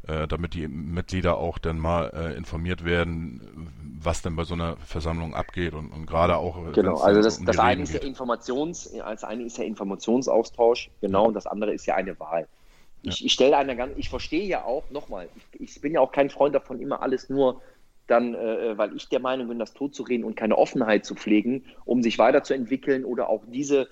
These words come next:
Speaker 2: diese, äh, Schicksale oder, oder Probleme, äh, von, von, von Fans, die gerne kommen würden, aber wo es vielleicht auch nicht geht,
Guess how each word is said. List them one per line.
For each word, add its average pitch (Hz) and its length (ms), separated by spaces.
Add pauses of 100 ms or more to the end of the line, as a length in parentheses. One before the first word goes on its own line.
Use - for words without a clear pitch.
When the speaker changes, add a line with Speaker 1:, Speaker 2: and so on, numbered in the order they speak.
(360)
Speaker 2:
diese, 131 920
äh, - 40
Schicksale 131 680
oder, 113 240
oder 113 160
Probleme, 127 600
äh, 95 420
von, 120 240
von, 113 220
von 117 160
Fans, 135 460
die 123 300 (400)
gerne 131 200
kommen 135 300
würden, 127 140
aber 113 200
wo 117 100
es 110 80
vielleicht 113 240
auch 120 80
nicht 131 140
geht, 123 220